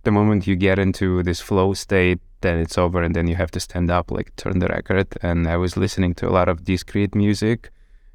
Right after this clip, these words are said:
and obviously, uh, music for airports. And yeah, so there was a lot of that. Um, there was, uh, yeah, we, we also, we also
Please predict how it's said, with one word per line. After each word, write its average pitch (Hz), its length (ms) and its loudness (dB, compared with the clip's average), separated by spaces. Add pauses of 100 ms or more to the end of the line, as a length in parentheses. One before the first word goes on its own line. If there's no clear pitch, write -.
and 90 180 0
obviously, 87 480 -2
uh, 90 200 -2
music 90 300 -2
for - 140 -4
airports. 98 640 0 (800)
And 110 520 2
yeah, 98 380 4
so 120 260 0
there 123 200 2
was 123 340 0
a 151 60 -4
lot 135 280 4
of - 180 0
that. 117 520 0 (320)
Um, 104 720 4 (500)
there 110 140 4
was, 104 240 2
uh, 117 140 4
yeah, 110 180 6
we, 101 240 4
we 98 160 4
also, 104 300 2
we 113 380 0
also 101 680 0